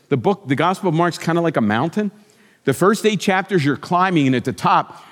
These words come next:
you get Jesus, the Messiah, the conquering hero, the superhero. And then Jesus kind of levels it out, and he begins to say, "Yeah, but it's not quite what you think." He says,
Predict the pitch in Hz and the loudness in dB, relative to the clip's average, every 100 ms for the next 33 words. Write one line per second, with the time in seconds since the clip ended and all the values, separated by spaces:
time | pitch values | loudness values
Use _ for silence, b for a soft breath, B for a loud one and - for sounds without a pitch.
0 | B 170 139 143 - 226 185 175 - 175 | B 0 2 0 0 2 4 2 0 0
1 | 156 135 - 185 175 147 139 135 - 240 | 0 -2 0 2 4 2 -2 -2 0 2
2 | 254 214 220 190 196 175 139 277 - 240 | 2 2 4 4 6 4 0 -6 0 2
3 | - 311 320 285 262 254 208 190 151 98 | 4 4 4 4 4 6 4 4 2 0
4 | - - _ b b b b 160 226 277 | -10 -20 _ b b b b 0 2 2
5 | 233 240 247 - 214 202 139 151 196 196 | 2 0 -2 -2 0 0 2 2 2 2
6 | 196 165 208 196 175 156 B B B - | 2 2 2 2 2 -2 B B B 0
7 | 165 147 139 180 175 - 156 170 160 190 | 2 2 0 0 0 -2 -4 -2 0 2
8 | 220 180 170 - B B B B B B | 2 2 -2 -4 B B B B B B
9 | B B B B _ B B B B 131 | B B B B _ B B B B -10
10 | - 185 254 254 - - 202 208 - - | -2 0 0 -2 -8 0 2 2 -2 -2
11 | - - 131 123 101 - 104 - - - | -2 -2 -2 -2 -2 -4 -6 -6 -16 -20
12 | - _ _ _ _ _ b b b b | -20 _ _ _ _ _ b b b b
13 | _ - 104 147 120 110 - | _ -8 -4 0 0 -2 -10